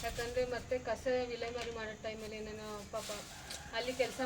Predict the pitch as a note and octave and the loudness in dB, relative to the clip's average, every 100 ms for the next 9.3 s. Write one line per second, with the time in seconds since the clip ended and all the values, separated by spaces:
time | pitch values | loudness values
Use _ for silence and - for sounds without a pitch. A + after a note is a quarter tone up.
0 | B3 A#3+ A#3+ B3 B3 A#3 A#3+ B3 A#3+ A3 | 4 2 0 2 4 2 4 2 2 -2
1 | G#3+ G#3+ - C4 A3+ - A#3 G#3+ A3+ G#3+ | -2 -2 -2 -6 -6 -6 -6 -4 -6 -4
2 | B3 A3+ G3+ - G3+ G#3 A3 G3 F#3 G3 | -4 -4 -6 -4 -2 0 -2 -2 -2 -2
3 | F#3 G3+ G#3 - G3 G#3+ D#4+ - - - | -4 -4 -8 -6 -4 -4 -8 -12 -14 -14
4 | - - - - B3 B3 A#3+ B3+ A#3+ A3 | -14 -14 -14 -10 -4 -4 -2 -2 0 0
5 | B3+ A3+ - A#3 D#4 A4+ - - - - | 0 -4 -4 -6 -6 -8 -10 -14 -14 -14
6 | - A3 A3 G#3 A3 A#3+ A3 C#4 C4 G#3 | -12 -10 -6 -4 -4 -2 -2 -4 -2 -4
7 | A3+ A#3 G3+ - G3+ C4+ D4+ C4 C#4 C4 | -4 -6 -8 -4 -2 0 0 0 2 2
8 | A#3+ G#3+ A3+ A3 G#3+ B3+ G4 - - - | 2 0 -4 -4 -4 -4 -4 -8 -14 -14
9 | - - | -14 -14